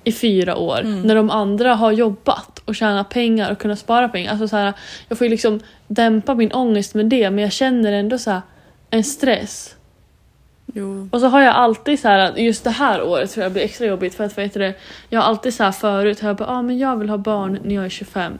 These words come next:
Speaker 1: typ. Då vill jag liksom börja tänka på barn."
Speaker 2: Mm.
Speaker 1: Men nu fyller jag tjugofem, jag är singel.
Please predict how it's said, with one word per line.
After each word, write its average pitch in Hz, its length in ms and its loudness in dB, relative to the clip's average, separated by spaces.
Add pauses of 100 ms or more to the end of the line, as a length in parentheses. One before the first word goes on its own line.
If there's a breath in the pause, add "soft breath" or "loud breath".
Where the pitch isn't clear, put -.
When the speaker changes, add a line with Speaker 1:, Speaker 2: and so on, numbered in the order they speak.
Speaker 1:
typ. - 200 -16
Då 226 200 -2
vill 226 160 2
jag 185 160 0
liksom - 320 -8 (300 loud breath)
börja 185 180 2
tänka 190 280 -8
på 185 100 -6
barn." 180 220 -2
Speaker 2:
Mm. 202 340 -4
Speaker 1:
Men 214 160 2
nu 214 120 6
fyller 277 380 4
jag 349 120 6
tjugofem, 202 480 -4 (220 loud breath)
jag 214 180 0
är 233 60 0
singel. 285 1040 2